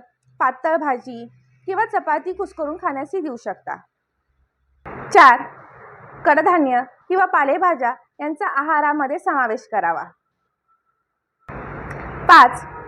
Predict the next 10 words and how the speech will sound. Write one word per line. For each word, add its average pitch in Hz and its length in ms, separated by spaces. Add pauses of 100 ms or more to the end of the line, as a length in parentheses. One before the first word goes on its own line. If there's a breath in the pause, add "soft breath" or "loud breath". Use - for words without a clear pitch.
(480)
दूध 294 220
वाढवण्यासाठी 294 720 (240)
बदाम, 269 480
खारीक 285 460 (280)
हे 370 120
देखील 359 300
अतिशय 320 400
उपयुक्त 277 420
ठरतात. 254 400 (2250)
सहा, 349 480